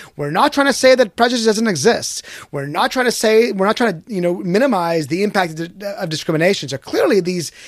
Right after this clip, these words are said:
these two authors are aware of how this can be perceived. Um, but nonetheless,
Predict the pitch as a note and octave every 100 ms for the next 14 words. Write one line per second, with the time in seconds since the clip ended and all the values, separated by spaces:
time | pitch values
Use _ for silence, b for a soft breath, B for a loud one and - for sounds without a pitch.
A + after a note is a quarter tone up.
0 | B B _ C4 A3 D3+ F#3+ E3 G#3+ F3+
1 | A3+ G#3 D#3+ D3+ - D#3 D#3 D#3 C#3 F3
2 | A3 C3+ C3+ D3+ C#3+ C#3+ C#3 D3+ D3+ D#3
3 | - D3+ D#3 D#3 D3 - - D3+ - C#4+
4 | D#3 - - B B B B - E3 E3
5 | E3+ D#3 - _ _ _ _ _ _ -
6 | - F#3 A3 G3 C#4+ G#3+ -